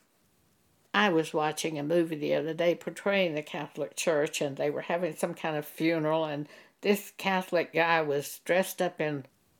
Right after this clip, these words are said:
Catholic robes and stuff, and he was, had a little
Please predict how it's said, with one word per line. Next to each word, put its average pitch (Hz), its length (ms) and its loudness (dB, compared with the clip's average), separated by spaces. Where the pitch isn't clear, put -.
Catholic 175 640 0
robes 151 540 2
and 151 160 -2
stuff, 156 500 -4
and - 140 -10
he 185 180 0
was, 156 220 2
had 190 240 0
a 165 40 0
little 180 420 2